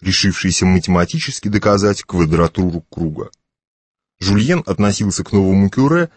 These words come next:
с большим почтением и беспрестанно говорил: «Мне нравится этот священник, он не вступает в сделки». И он по доброй воле исповедовался и причащался, щедро подавая благой пример.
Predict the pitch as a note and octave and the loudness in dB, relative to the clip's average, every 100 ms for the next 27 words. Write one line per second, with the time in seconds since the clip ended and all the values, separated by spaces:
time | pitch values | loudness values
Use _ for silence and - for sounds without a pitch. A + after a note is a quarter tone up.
0 | _ G2 F#2 F2 - B2 G#2 - - D3 | _ -2 2 2 2 0 0 -2 -2 0
1 | F#2 D#2+ E2 _ - F#2 F#2 - F2+ - | 0 -2 -6 _ -4 -2 -2 -2 -2 -2
2 | - C#3 C#3 G2+ F#2+ F2+ E2 D#2 - _ | 0 0 2 2 4 4 2 -2 -6 _
3 | _ _ - F#2 F2 F#2+ A#2 F2+ F2+ E2+ | _ _ -2 2 4 4 2 2 -2 -4
4 | F2 - F2+ - F#2+ F2 D#2+ - _ _ | -4 -2 -2 0 0 0 -2 -8 _ _
5 | A#2 B2+ A#2+ - A2 C3 A#2+ D#2 D#2+ D#2+ | 2 2 2 0 0 2 2 2 -4 -2
6 | F2 D#2+ - - _ _ _ _ _ _ | 0 0 -4 -16 _ _ _ _ _ _
7 | _ _ _ _ _ _ _ C3 D3+ G#3 | _ _ _ _ _ _ _ 4 6 6
8 | - A#2 D3+ F3+ G2+ G2+ D#3+ C#3 - - | 2 2 2 4 4 4 2 2 -2 -2
9 | F#3 - E3+ D3 C3+ B2 G#2 F#2 G#2 - | 2 2 2 0 -2 -4 -4 -4 -6 -4
10 | F#2 - F2+ F2 - E2+ - _ - C3+ | -2 0 2 0 -2 -8 -10 _ -2 0
11 | D3+ C3 G2+ F#2 F2 F2+ F2 F2 F2+ E2+ | 2 0 2 2 4 4 2 2 2 2
12 | E2+ D#2+ F2+ E2+ D#2+ - | 0 -2 0 0 0 -4